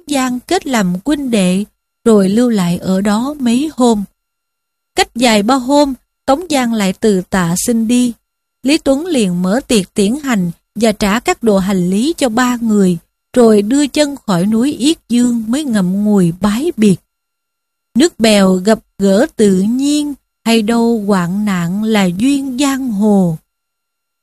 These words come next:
Bọn Tống Giang hôm đó từ giả Lý Tuấn, Đồng Quy, Đồng Mãnh, rồi ba người cùng nhau thẳng lối tiến đến Giang Châu. Vào khoảng trưa hôm ấy, đi đến một nơi cửa nhà đông đúc,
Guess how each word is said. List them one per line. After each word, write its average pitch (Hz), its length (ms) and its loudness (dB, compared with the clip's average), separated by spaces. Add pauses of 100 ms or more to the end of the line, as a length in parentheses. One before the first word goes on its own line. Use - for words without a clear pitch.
(120)
Bọn 220 320 2
Tống 339 220 -2
Giang 262 240 0
hôm 240 240 -2
đó 240 340 0
từ 233 120 0
giả 180 320 -2
Lý 247 280 0 (100)
Tuấn, 254 260 -2 (140)
Đồng 185 380 0
Quy, 269 260 0
Đồng 190 340 -2
Mãnh, 185 300 -4 (420)
rồi 233 260 2
ba 302 140 0
người 220 300 0
cùng 190 380 -2
nhau 226 380 -2
thẳng 190 240 -6
lối 226 340 -2 (100)
tiến 240 240 -4
đến 233 280 -4
Giang 226 260 -4 (100)
Châu. 220 260 -2 (840)
Vào 247 180 2
khoảng 240 360 -2
trưa 254 180 0
hôm 226 200 -2
ấy, 233 380 -4 (220)
đi 254 140 -2
đến 247 280 0
một 226 240 -4
nơi 262 400 -4
cửa 202 100 0
nhà 214 460 -4
đông 196 320 -2
đúc, 302 160 -2